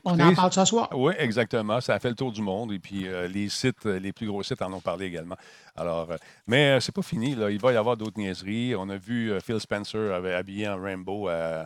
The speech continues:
Speaker 2: avec un, <laughs> une console en guise de bazooka. C'est, c'est, il y a beaucoup de stock.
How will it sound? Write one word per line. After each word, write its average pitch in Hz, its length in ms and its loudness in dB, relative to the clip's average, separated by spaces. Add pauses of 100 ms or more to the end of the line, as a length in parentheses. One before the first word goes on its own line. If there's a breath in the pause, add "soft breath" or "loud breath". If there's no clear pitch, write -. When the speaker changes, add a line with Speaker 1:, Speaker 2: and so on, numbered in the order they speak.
Speaker 2:
avec 95 280 -6
un, 98 100 -6
<laughs> - 560 -6
une 113 120 -6
console 107 480 -2
en 90 120 -4
guise 98 220 -4
de 95 80 -2
bazooka. 104 640 0
C'est, 107 140 -8 (320 loud breath)
c'est, 131 160 0
il 117 40 0
y 107 40 -4
a 101 40 -10
beaucoup 113 260 -8
de - 60 -12
stock. - 280 -2